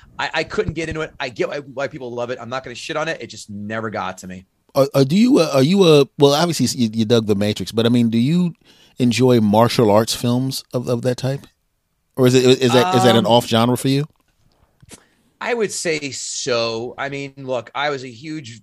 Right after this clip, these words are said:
Speaker 1: you know, Seagal, Van Damme fan in the nineties,
Speaker 2: <laughs>
Speaker 1: but I'm pretty sure that's not gonna qualify for the genre that you're speaking of. I'm sure you're talking about the, the Sonny Chiba stuff, Bruce Lee, maybe all that, and, and of course Donnie Way, uh,
Speaker 2: Mm-hmm.
Speaker 1: but not,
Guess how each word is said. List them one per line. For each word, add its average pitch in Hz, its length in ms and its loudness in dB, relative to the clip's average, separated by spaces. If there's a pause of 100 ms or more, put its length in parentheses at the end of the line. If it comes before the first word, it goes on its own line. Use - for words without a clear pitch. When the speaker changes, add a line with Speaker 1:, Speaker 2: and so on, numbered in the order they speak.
(120)
Speaker 1:
you 123 100 -12
know, 95 340 -12
Seagal, 123 720 -4
Van 110 280 -6
Damme 113 260 -8
fan 113 180 -10
in 104 60 -12
the 101 80 -14
nineties, 101 720 -14 (220)
Speaker 2:
<laughs> - 280 -8
Speaker 1:
but 135 140 -2
I'm 131 80 -6
pretty 160 260 -6
sure 156 160 -4
that's 123 140 -2
not 127 100 -6
gonna 117 140 -8
qualify 120 480 -6
for 113 120 -16
the 107 100 -12
genre 110 280 -8
that 95 80 -16
you're 113 140 -12
speaking 104 440 -14
of. 98 80 -8
I'm 101 80 -12
sure 123 180 -10
you're 113 100 -10
talking 110 240 -8
about 101 240 -12
the, 101 180 -10 (240)
the 113 60 -14
Sonny 123 320 -8
Chiba 113 400 -10
stuff, 110 300 -6
Bruce 120 260 -10
Lee, 113 420 -8
maybe 107 340 -12 (480)
all 107 200 -4
that, 107 240 -4
and, 117 140 -6
and 110 140 -10
of 110 100 -12
course 117 260 -6
Donnie 113 260 -8
Way, 104 480 -10 (100)
uh, 98 320 -14
Speaker 2:
Mm-hmm. 98 280 -4
Speaker 1:
but - 140 -10
not, 127 480 -8